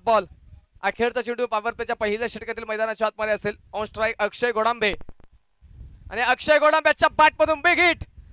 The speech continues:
चेंडू हवेत, विकास येईल चेंडूच्या खाली, परंतु तिथे मैदानाच्या आतमध्ये आपण पाहतोय झेल तिथे मैदानाच्या आतमध्ये सुटलाय. प्रशांत आपण पाहतोय चेंडूच्या खाली आला होता, झेल त्या ठिकाणी मैदानाच्या आतमध्ये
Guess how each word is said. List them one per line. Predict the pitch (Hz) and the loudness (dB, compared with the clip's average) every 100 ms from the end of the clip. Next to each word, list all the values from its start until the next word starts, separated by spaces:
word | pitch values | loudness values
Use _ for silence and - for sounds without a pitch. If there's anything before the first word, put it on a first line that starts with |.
| - - - | -20 -12 0
चेंडू | 277 311 | 2 6
हवेत, | 311 311 320 285 | 6 8 6 4
विकास | 240 320 330 320 277 - _ _ - _ _ - _ _ _ _ - - | -2 0 4 4 4 -6 _ _ -20 _ _ -20 _ _ _ _ -20 -6
येईल | 240 302 320 | -2 0 -2
चेंडूच्या | 285 294 285 285 269 | -4 -6 -6 -6 -8
खाली, | 220 220 | -8 -16
परंतु | 220 214 208 | -12 -10 -10
तिथे | 208 202 | -14 -12
मैदानाच्या | 196 180 180 180 | -12 -12 -14 -14
आतमध्ये | 175 180 175 | -14 -14 -16
आपण | 175 | -12
पाहतोय | 170 165 180 175 180 | -10 -8 -8 -8 -10
झेल | - 175 180 180 | -12 -12 -12 -14
तिथे | 180 175 | -18 -16
मैदानाच्या | 175 170 170 165 170 | -14 -12 -14 -10 -12
आतमध्ये | - 175 | -12 -18
सुटलाय. | 175 165 170 175 - | -16 -12 -6 -6 -6
प्रशांत | 180 - 190 196 - | -14 -8 -8 -8 -14
आपण | 190 190 | -12 -10
पाहतोय | 180 175 196 | -8 -8 -10
चेंडूच्या | 185 180 185 185 170 | -14 -14 -12 -10 -8
खाली | 175 | -8
आला | 175 175 | -8 -6
होता, | 190 - 175 - - - - - - - - _ - - _ - - - | -6 -4 -6 -6 -8 -10 -18 -20 -20 -20 -20 _ -20 -20 _ -20 -20 -8
झेल | 208 233 | -2 -2
त्या | 226 220 | -4 -8
ठिकाणी | 220 220 | -8 -8
मैदानाच्या | 208 208 214 208 208 | -6 -6 -6 -4 -4
आतमध्ये | 214 214 220 214 208 | -4 -4 -4 -4 -6